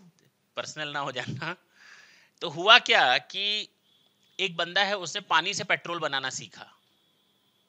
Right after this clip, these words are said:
उसने एक ऐसा फॉर्मूला इजाद किया, और रियल की बात बता रहा हूँ, ये नाइंटीज़ की बात है, नाइंटी फ़ाइव, नाइंटी सिक्स के आसपास की बात है, अब याद नहीं एग्जैक्ट, नाइंटी सेवन भी हो सकता है। तो उसने फॉ-, फॉर्मूला बनाया क्या, पानी से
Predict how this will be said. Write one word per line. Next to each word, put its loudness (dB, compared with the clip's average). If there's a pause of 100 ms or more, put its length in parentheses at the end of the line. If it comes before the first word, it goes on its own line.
(560)
उसने -8
एक -2
ऐसा 0
फॉर्मूला -2
इजाद -2
किया, -6
और -4
रियल -2
की -10
बात -4
बता -6
रहा -10
हूँ, -20
ये -20 (1400)
नाइंटीज़ -6
की -16
बात -6
है, -12
नाइंटी -10
फ़ाइव, -8
नाइंटी -10
सिक्स -14
के -10
आसपास -14
की -20
बात -14
है, -20 (560)
अब -16
याद -6
नहीं -10
एग्जैक्ट, -14
नाइंटी -14
सेवन -10
भी -18
हो -18
सकता -16
है। -12
तो -18
उसने -14
फॉ-, -10
फॉर्मूला 0
बनाया 2
क्या, 0
पानी -2
से -2